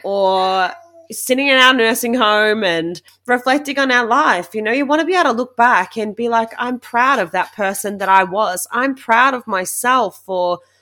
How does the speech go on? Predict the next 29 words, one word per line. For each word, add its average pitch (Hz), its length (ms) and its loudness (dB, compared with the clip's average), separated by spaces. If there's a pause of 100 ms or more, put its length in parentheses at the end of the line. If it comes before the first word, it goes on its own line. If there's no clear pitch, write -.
(240)
doing 277 280 0
the 269 80 0
things 226 260 -4
that 214 140 -2
I 202 100 0
wanted 190 300 -4
to 208 160 -8
do 254 320 -4
and 202 260 -6
making 254 440 -4
the 202 340 -6 (160)
stands 233 580 -2
that 247 100 -4
I 220 100 2
needed 208 260 -2
to 220 100 -8
make 254 540 -2 (560)
and 226 100 -2
having 240 380 2
the 302 160 0
ambition, 240 720 -2
the 208 80 -4
desire, 220 760 2
the 185 100 -8
drive, 233 840 0 (140)
the 190 80 -8
confidence, 254 800 -2
the - 160 -8
self-belief 196 1000 -4